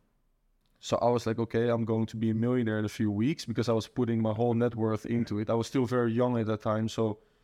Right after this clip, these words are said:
I was living with, living with my parents, and it didn't really matter. Like, yeah, I, I, I love a little gamble as well. So,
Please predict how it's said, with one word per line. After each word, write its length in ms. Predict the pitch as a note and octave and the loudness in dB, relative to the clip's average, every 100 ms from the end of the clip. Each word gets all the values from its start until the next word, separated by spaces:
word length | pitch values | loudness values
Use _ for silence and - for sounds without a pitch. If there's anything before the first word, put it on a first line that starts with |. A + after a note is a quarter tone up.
| - | -2
I 60 | A2+ | 0
was 120 | G#2+ | 2
living 200 | B2+ B2+ | 0 2
with, 160 | B2+ B2+ A#2+ | 0 -2 -2
living 320 | A#2+ A#2+ A#2+ | -2 0 0
with 100 | A#2 | 0
my 80 | A2 | -2
parents, 580 | - B2+ B2+ A#2+ A#2+ - | 0 0 2 0 -2 -4
and 180 | A2+ G#2+ _ _ _ _ | -6 -8 _ _ _ _
it 60 | G#2+ | -4
didn't 220 | A#2+ B2+ | 0 0
really 180 | B2 A2+ | 0 0
matter. 600 | G#2+ A#2+ B2 B2 A#2+ A2+ - | 2 2 2 2 0 -2 -6
Like, 320 | B2 A2 - - | -6 -6 -6 -8
yeah, 220 | A#2 G2 - - | -6 -6 -10 -6
I, 160 | A2 G#2+ | -4 -2
I, 120 | A2 G#2+ G#2+ | -2 -2 -2
I 60 | A2 | 0
love 220 | A#2+ A#2 | 0 0
a 40 | |
little 200 | A#2 A2+ | 0 -2
gamble 420 | G#2+ A2+ A2+ G#2+ G#2 | 2 2 2 0 -2
as 100 | G2+ | 0
well. 340 | A2 G2 - _ _ _ _ _ _ | 0 0 -4 _ _ _ _ _ _
So, 540 | - C3+ C3 C3 C3 | -4 0 2 2 -2